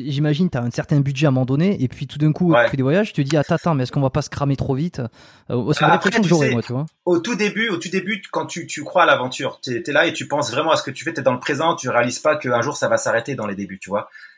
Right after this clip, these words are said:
Speaker 1: Ouais.
Speaker 2: Euh, au bout d'un an, au bout d'un an, au bout du deuxième album, et moi, moi, je commence à avoir des craintes. Perso, euh, moi, j'en ai toujours, j'ai toujours dit, hein, j'ai toujours eu peur, j'ai toujours peur du lendemain,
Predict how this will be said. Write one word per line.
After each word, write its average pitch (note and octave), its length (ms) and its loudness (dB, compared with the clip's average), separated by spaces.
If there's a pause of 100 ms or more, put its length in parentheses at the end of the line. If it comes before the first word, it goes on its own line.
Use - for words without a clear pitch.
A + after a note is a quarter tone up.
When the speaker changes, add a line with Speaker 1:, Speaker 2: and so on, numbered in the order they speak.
(220)
Speaker 1:
Ouais. A2+ 160 -2 (160)
Speaker 2:
Euh, G#2+ 120 4
au A#2 60 2
bout E3+ 180 0
d'un E3 240 2
an, F3+ 260 2
au A#2 80 -2
bout C3+ 140 -8
d'un D#3 180 -2
an, E3+ 160 0
au C3+ 180 -4
bout C#3 80 -10
du C#3+ 120 -6
deuxième C#3+ 260 -2
album, C#3 400 2 (160)
et A2+ 80 -10
moi, D#3 160 2
moi, C#3+ 120 2
je - 80 -4
commence C#3 240 -4
à - 20 0
avoir A2+ 160 4
des A2 80 -4
craintes. E3 280 -4
Perso, D#3+ 440 0
euh, A#2 160 4
moi, G#2+ 260 -2
j'en B2+ 140 -2
ai A2+ 80 -4
toujours, B2 260 0
j'ai B2 100 -2
toujours B2 220 -6
dit, D3 100 -4
hein, A#2 160 0
j'ai G#2+ 140 -8
toujours A2+ 280 -8
eu G#2 120 -4
peur, D3 320 4
j'ai - 80 -8
toujours A#2+ 180 -8
peur A2+ 140 -4
du G#2+ 80 -2
lendemain, C#3+ 480 -2